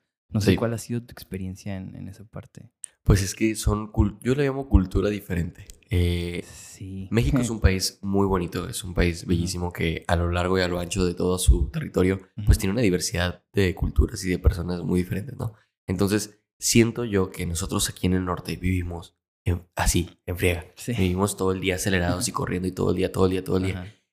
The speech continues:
Speaker 2: Y, y conforme uno va más para el sur, la vida es más tranquila. La, yo, yo, por ejemplo, platico con mis amigos allá, este, yucas, y, y,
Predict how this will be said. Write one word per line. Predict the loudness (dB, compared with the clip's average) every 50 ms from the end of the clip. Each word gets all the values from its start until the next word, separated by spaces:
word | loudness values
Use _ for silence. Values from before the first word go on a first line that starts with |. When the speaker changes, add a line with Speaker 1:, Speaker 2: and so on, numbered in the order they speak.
| _ _ _
Speaker 2:
Y, | 2 4 4 2 0 -4
y | -10 -4
conforme | -2 0 0 2 2 0 0 0
uno | 0 2 2 2
va | 2 2 0 0
más | -2 -2 -2 2
para | 4 4 4
el | 4
sur, | 4 4 4 4 2 0 -10 -20 _ _ _ _
la | 0 2 2 2
vida | 2 0 0 -2 -4 -4 -6
es | -6 -6 -6 -6 -6 0
más | 2 4 4 4 2
tranquila. | 0 -2 -2 -2 -4 -6 -4 -4 -4 -4 -6 -8 _ _ _ _ _ _
La, | -2 -2 -2 0
yo, | 2 2 2 2 0
yo, | 0 0
por | 0
ejemplo, | 0 0 0 2
platico | 2 2 2 2 0 0
con | 0
mis | 0 0 -2
amigos | -2 -4 -4 -4 -4 -6
allá, | -6 -6 -6 -6 -6 -6 -6 -4
este, | -4 -4 -4 -4 -4 -2 0
yucas, | 2 2 2 2 0 -2 -4 -6 -16 _ _ _ _ -4
y, | 0 2 2 2 0 0 2
y, | 2 2 2 0